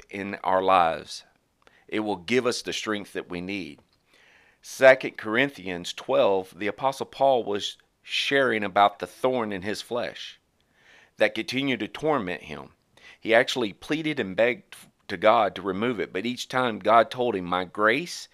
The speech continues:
is all that you need. My power works best in weakness." Think about that for a second. God uses a man to influence the early church and take the gospel to numerous countries,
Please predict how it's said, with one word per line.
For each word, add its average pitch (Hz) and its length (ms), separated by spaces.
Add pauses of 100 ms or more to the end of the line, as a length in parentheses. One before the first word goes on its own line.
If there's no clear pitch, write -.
(320)
is - 160
all 110 180
that 117 220
you 123 80
need. 95 280
My 87 200
power 101 500
works 92 380
best 95 520
in 87 200
weakness." 95 640 (1300)
Think 165 160
about 107 260
that 92 260
for 87 140
a - 40
second. - 360 (440)
God 127 280
uses 131 300
a 107 60
man 123 260
to 110 120
influence 123 520
the - 100
early 120 300
church 123 400
and 90 140
take 117 180
the 85 60
gospel 98 480
to 87 100
numerous 104 400
countries, 127 540